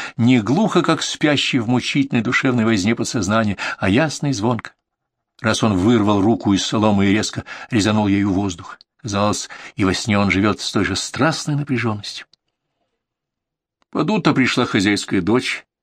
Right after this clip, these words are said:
босая, на плечах старенький полушубок. Она наклонилась к Ваганову, долго глядела на него, поцеловала его закрытые глаза и сошла вниз. Я проснулся рано, ещё только светало,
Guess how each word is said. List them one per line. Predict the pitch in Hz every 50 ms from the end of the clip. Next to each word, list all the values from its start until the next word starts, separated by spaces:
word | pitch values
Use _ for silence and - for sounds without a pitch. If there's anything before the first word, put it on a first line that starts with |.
| _ _ _ - - -
босая, | - 104 98 98 95 - - - 123 123 123 117 110 101 - _ _ _ _ _ _ _ _ _ 156
на | -
плечах | 135 135 - - 113 95 -
старенький | - - - 117 104 101 101 95 -
полушубок. | 92 - 98 95 - - 135 135 113 110 - - - _ _ _
Она | - 98 98 92
наклонилась | 95 110 - - 78 92 117 143 156 147 139 -
к | - 123
Ваганову, | 123 107 110 113 113 110 107 107 - _ _ _ _ _ _ _ _ _ _ _ _ -
долго | 117 110 98 98
глядела | 85 95 101 101 82 76 120 147 147 143
на | 120 113
него, | 123 127 117 110 - - _ _ _ _ _ _ _ _ _ _ _ _ _ _ _ _ _ _ _ _ _
поцеловала | - 104 - - - 110 101 98 110 139 147 147
его | 147 143 143
закрытые | 135 139 139 139 143 139 139 143 135 123
глаза | 131 131 117 113 135 135 - - _ _ _ _ _ _ _
и | -
сошла | - - - - - 117 92
вниз. | 98 95 87 92 113 - - - - _ - - _ _ _ _ _ _ _ _ _ _ _ _ _ _ _ _ _ _ _ _ _ _ _ _ _
Я | - 139 -
проснулся | - - 320 - - - 214 220 214 - - - 185 175
рано, | 175 175 170 165 156 143 127 104 - - _ _ -
ещё | 131 - - -
только | 127 120 113 -
светало, | - - - - - 113 101 101 98 104